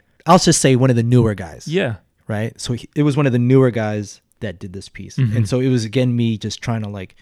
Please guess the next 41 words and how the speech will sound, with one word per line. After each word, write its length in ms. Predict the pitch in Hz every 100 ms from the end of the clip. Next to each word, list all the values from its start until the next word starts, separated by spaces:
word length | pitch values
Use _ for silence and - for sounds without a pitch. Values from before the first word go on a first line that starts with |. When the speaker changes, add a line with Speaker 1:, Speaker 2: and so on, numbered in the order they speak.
| -
Speaker 1:
work 220 | 117 -
my 160 | 113
way 180 | 104 104
in. 340 | 104 107 104 120
Speaker 2:
Okay. 260 | 101 107 92 - - _ -
Speaker 1:
So 180 | -
that 140 | 113 113
it's 180 | 110 -
like, 180 | 104 -
I'm 180 | - 120
not, 220 | 117 113 113
like, 260 | 101 - - _ _
some 280 | - 117 107
random 280 | 113 151 127
guy 400 | 123 135 113 107
getting 180 | 117 117
Speaker 2:
Exactly. 140 | 110
Speaker 1:
work. 220 | 120 135
I'm 140 | 120 113
like, 240 | 110 107 _
<clears throat> 60 |
Speaker 2:
You've 280 | - 180 196
been 140 | 170 110
here. 240 | 107 127
Speaker 1:
first 260 | - 170 -
name 160 | 165
basis 400 | 151 202 - 156
with, 80 | 120
like, 220 | 117 107
this 240 | - 190 -
dude, 240 | 135 123
that 240 | 175 185 -
dude, 160 | 120
that 200 | 113 -
Speaker 2:
Yeah. 80 | 117
Speaker 1:
guy, 40 | 107
whatever. 320 | 120 139 123
And 100 | 120
it's 100 | 127
just, 160 | 135 135
like, 160 | 123